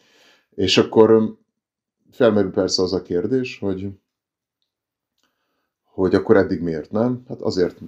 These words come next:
sem, mert egy osztálytanító tanította, és egy osztálytanítónak sokkal inkább kell a gyereket ismerni, mint egy, mint egy közismereti tantárgyat. Azt is,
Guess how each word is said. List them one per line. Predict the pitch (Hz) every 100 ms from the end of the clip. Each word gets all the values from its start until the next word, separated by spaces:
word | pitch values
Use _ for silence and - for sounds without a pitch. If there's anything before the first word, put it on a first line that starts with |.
| - _ _ _ _
sem, | - 98 110 117 -
mert | 95 92 92
egy | 101
osztálytanító | 95 76 76 80 76 80
tanította, | 90 90 101 110 - 120 -
és | -
egy | 87
osztálytanítónak | 101 - 76 - 90 87 90 87 85 - _ _ _ _ _
sokkal | - - - - 85
inkább | 87 - 78 -
kell | - 80 80 - _ _ _ _ _ _ _ _ _ _ _ _ _ _
a | -
gyereket | 85 101 110 110
ismerni, | 104 - 90 82
mint | 80 78 -
egy, | 76 - _ _ _ _ _
mint | 90 78
egy | 76 -
közismereti | - - - 71 - -
tantárgyat. | - - - - - 110 - _
Azt | 101 -
is, | 104 - - _